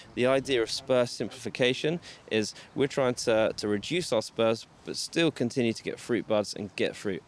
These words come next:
Of course, the, the end goal always is, is to have continued fruit on the tree and also to have fruit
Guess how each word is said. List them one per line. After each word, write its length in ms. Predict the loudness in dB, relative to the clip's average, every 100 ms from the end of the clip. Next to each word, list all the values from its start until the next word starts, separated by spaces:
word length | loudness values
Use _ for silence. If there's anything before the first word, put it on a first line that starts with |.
| -12
Of 140 | -8
course, 220 | -6 -6
the, 160 | -6 -4
the 120 | 2
end 220 | 2 2 2
goal 220 | 2 4
always 360 | 4 4 2
is, 160 | -2 -6
is 180 | -8 -8 -16 -20 -10
to 80 | -4
have 180 | -4
continued 500 | -4 -6 -2 -2 -2
fruit 480 | -4 -6 -2 -2 -4 -2
on 140 | 0
the 80 | -2
tree 280 | -2 -2 -2 -6 -8 0
and 120 | 2
also 260 | 2 0
to 100 | 0
have 180 | 2 0
fruit 260 | 2 0